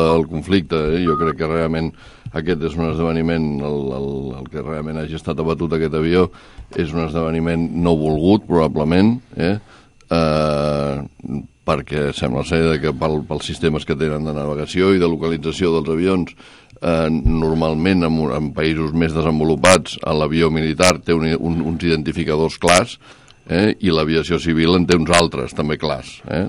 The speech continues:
Sembla ser que això no és, no és així en l'entorn en el qual es va abatre aquest avió, i per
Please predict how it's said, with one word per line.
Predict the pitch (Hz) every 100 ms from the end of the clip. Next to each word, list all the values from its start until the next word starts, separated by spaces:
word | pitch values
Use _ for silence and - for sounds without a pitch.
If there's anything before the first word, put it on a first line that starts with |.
| -
Sembla | 85 78
ser | 98 87
que | 85
això | 76 95 85
no | 85 87 82
és, | 80 80
no | 80 82
és | 80
així | 80 95 92
en | 82 - - - - 76 76
l'entorn | 76 73 82 76 71 76
en | 76
el | 76 71
qual | 76 85 78 73 55
es | -
va | 76
abatre | 78 78 78 78
aquest | 80 85
avió, | 85 87 107 - - -
i | 80
per | 80